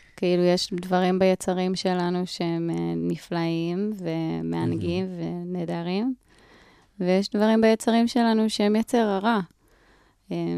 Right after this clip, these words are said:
Speaker 1: וזה על הרבה מאוד דברים. כאילו, אנחנו דור יחסית פרוץ בגלל באמת כל עניין ה-, הטיק טוק וה-, והתקשורת והכל. אנחנו באמת יכולים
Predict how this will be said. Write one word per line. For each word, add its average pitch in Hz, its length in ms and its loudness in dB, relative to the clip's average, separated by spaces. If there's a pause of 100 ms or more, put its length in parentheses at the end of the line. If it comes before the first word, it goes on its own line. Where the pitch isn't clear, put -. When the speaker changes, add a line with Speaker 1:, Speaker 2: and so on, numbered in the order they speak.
(440)
Speaker 1:
וזה 180 460 -2
על 190 80 2
הרבה 190 280 0
מאוד 302 300 2
דברים. 170 560 -4
כאילו, 175 280 -2
אנחנו 180 300 -2
דור 185 260 4
יחסית 190 500 -2
פרוץ 180 480 -4
בגלל 165 340 -4
באמת 165 360 -4
כל 170 200 -4
עניין 165 320 0
ה-, 160 460 -4 (1200)
הטיק 208 200 -2
טוק 190 440 2
וה-, 175 600 -4
והתקשורת 196 840 0
והכל. 175 380 -2
אנחנו 175 320 -4
באמת 185 280 0
יכולים 180 440 0